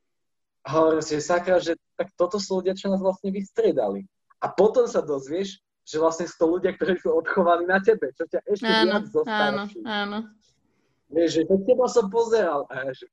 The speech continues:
Speaker 1: ty kokos, to ja si
Speaker 2: Mhm.
Speaker 1: pozeral, to, tak ja si im tu nejakú. Strašné, no.
Speaker 2: Je to
Speaker 1: Takže
Speaker 2: zaujímavé,
Speaker 1: tak, no,
Speaker 2: mne sa
Speaker 1: to
Speaker 2: to
Speaker 1: čo
Speaker 2: páči,
Speaker 1: najviac
Speaker 2: ako sa
Speaker 1: je
Speaker 2: to vyvíja.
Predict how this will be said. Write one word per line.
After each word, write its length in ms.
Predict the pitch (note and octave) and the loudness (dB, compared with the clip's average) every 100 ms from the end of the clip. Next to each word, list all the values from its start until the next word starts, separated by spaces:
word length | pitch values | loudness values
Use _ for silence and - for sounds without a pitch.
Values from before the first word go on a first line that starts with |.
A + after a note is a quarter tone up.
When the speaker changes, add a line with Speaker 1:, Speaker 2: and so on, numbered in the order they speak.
| _ | _
Speaker 1:
ty 160 | - A#2 | -20 -18
kokos, 300 | - B2 - | -10 -10 -10
to 140 | A2+ B2+ | -10 -6
ja 140 | C3 | -4
si 160 | C#3 - | -2 -2
Speaker 2:
Mhm. 80 | F#3+ | 0
Speaker 1:
pozeral, 440 | A#2+ C#3 C#3+ C#3+ B2+ | 0 2 2 0 0
to, 120 | B2+ - | -2 -4
tak 160 | C3+ - | -6 -6
ja 160 | C#3 C3+ | 0 0
si 160 | C3+ | 0
im 100 | C#3+ | -6
tu 140 | C#3 D3+ | -4 -6
nejakú. 540 | D3+ E3+ F#3+ - B2 B2 _ - _ _ _ _ _ _ _ _ _ _ _ _ _ _ | -4 -2 -4 -8 -16 -16 _ -20 _ _ _ _ _ _ _ _ _ _ _ _ _ _
Strašné, 540 | - F3+ G3 - A#2+ | 2 4 4 0 -6
no. 300 | G#2+ A#2 D#3+ - _ _ _ _ _ _ _ _ _ - _ _ _ _ _ _ _ _ _ _ | -2 -2 -2 -8 _ _ _ _ _ _ _ _ _ -20 _ _ _ _ _ _ _ _ _ _
Speaker 2:
Je 200 | - A#3+ | 0 2
to 80 | E4 | 2
Speaker 1:
Takže 80 | F4 | 2
Speaker 2:
zaujímavé, 380 | C4+ C#4+ - C4 | 2 2 2 2
Speaker 1:
tak, 80 | A#3 | 4
no, 40 | |
Speaker 2:
mne 100 | A3+ | 4
sa 140 | A#3+ D#4+ | 2 0
Speaker 1:
to 20 | |
Speaker 2:
to 80 | F#3+ | 0
Speaker 1:
čo 80 | F#3+ | 0
Speaker 2:
páči, 240 | A3 F3+ | 0 0
Speaker 1:
najviac 120 | D#4+ | -2
Speaker 2:
ako 100 | A3 | 0
sa 120 | - A#3 | 0 0
Speaker 1:
je 60 | |
Speaker 2:
to 100 | G#3+ F#3 | 0 0
vyvíja. 480 | F#3 F3+ F3+ F3+ | -4 -4 -6 -4